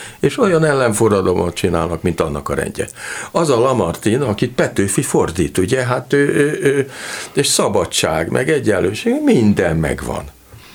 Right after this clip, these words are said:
És Kabénak, aki az egyik legfontosabb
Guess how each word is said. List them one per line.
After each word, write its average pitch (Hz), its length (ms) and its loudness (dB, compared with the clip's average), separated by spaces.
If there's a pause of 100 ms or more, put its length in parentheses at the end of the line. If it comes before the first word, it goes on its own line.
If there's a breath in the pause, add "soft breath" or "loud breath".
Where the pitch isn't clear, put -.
(120 loud breath)
És 117 220 0
Kabénak, 117 800 2
aki 127 280 0
az 117 160 2
egyik 113 280 0
legfontosabb 85 920 0